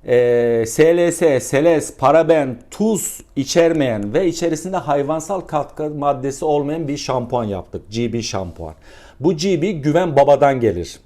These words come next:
Benim lakabım budur. Güven Baba. Saç ekiminin babasıyız biz. Şimdi bu şampuanla ilgili elli bin tane farklı tantana ediyorlar. Şimdi ben şunu söyledim şampuanda. Dedim ki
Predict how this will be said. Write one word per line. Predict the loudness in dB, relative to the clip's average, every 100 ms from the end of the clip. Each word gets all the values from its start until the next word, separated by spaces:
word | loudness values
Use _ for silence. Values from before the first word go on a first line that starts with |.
| -14
Benim | -4 -2 -2 -6 -12 -4
lakabım | 2 2 2 -2 0
budur. | 0 -2
Güven | -2 0 0 2
Baba. | -2 -4
Saç | -6 -4
ekiminin | -6 -6 -6 -4 0
babasıyız | 2 2 0 -4 -4
biz. | -10 -14 -20 _ -20 -20 -20 -20 -20
Şimdi | -6 -2 0
bu | 0
şampuanla | 2 2 2 2 0 2
ilgili | 0 0 -2 -4 -10 -20 -20 -20 -4
elli | 2 2 2
bin | 0 0
tane | 0 0
farklı | -2 2 0 2 0 0 -6 -20 -20 -8
tantana | -4 0 0 0
ediyorlar. | 0 -2 -4 -12 -20 -20
Şimdi | -4 -2 2
ben | 2
şunu | 2 -2 -4
söyledim | 0 2 2 0
şampuanda. | -4 -4 -4 -4 -2
Dedim | -4 -6
ki | -6 -10